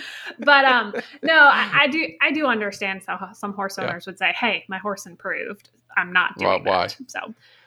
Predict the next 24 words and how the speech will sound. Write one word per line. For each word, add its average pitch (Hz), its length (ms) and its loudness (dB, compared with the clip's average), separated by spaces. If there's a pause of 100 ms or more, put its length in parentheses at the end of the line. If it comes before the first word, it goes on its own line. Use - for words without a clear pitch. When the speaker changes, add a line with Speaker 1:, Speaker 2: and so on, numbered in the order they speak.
Speaker 1:
fair 349 160 0
enough. 254 120 2
Speaker 2:
I 214 60 4
just, 196 320 -8
Speaker 1:
We're 302 160 -8 (240)
Speaker 2:
in 180 140 -4
my 175 200 4
mind, 143 280 2
I'm 123 80 -4
like, 120 320 -2
"Okay, 123 240 -6
if 107 120 -8
it's - 140 -10
spring 123 720 -2
and 110 300 -8
there's 117 280 -12
all 120 180 -2
the 110 140 -4
other 120 180 2
allergens 110 500 2
out 107 260 2
there 107 300 0
that 98 180 -6
cause," 110 640 0